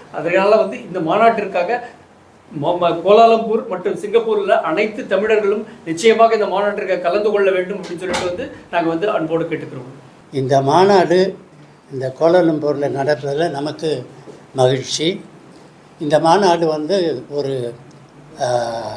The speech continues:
Speaker 2: பொருளாதார மாநாடு. சம்பத், அ, வி ஆர் சம்பத்தை பொறுத்தவரையில அவர் பல மாநாடுகளை நடத்தியிருக்கின்றார்.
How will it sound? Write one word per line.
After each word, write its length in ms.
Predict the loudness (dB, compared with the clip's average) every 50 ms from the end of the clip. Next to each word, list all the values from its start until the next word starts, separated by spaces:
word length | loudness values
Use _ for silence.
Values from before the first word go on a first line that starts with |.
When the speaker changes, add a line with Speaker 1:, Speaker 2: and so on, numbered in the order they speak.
| -12 -16 -10 0 4
Speaker 2:
பொருளாதார 640 | 4 4 4 6 4 4 6 8 6 6 4 4 -2
மாநாடு. 480 | -2 -2 -2 -2 -4 -6 -8 -10 -14 -20 -20 -20 _ _ _ _ _ _ _ _ _ _ _ -16 -6 2
சம்பத், 480 | 2 2 4 4 2 2 2 0 -4 -2
அ, 380 | -2 0 0 0 -2 -2 -4 -6 -6 0
வி 220 | 4 6 6 6
ஆர் 140 | 6 4 0
சம்பத்தை 480 | -2 -2 -2 0 -2 -2 -2 -2 -6 -6 -6
பொறுத்தவரையில 800 | -8 -8 -6 -6 -4 -4 -4 -4 -4 -2 0 0 0 0 -4 -8 -16 -20 -20 -20 -20 -20 -20 -20 -20 -20 -20 -20 -8 0
அவர் 340 | 2 4 4 4 2 0 2
பல 220 | 2 4 4 6
மாநாடுகளை 640 | 6 6 4 6 6 6 4 4 2 0 0 -4 -4
நடத்தியிருக்கின்றார். 840 | -4 -6 -8 -8 -8 -10 -12 -14 -14 -12 -12 -10 -4 -2 -2 -2 -2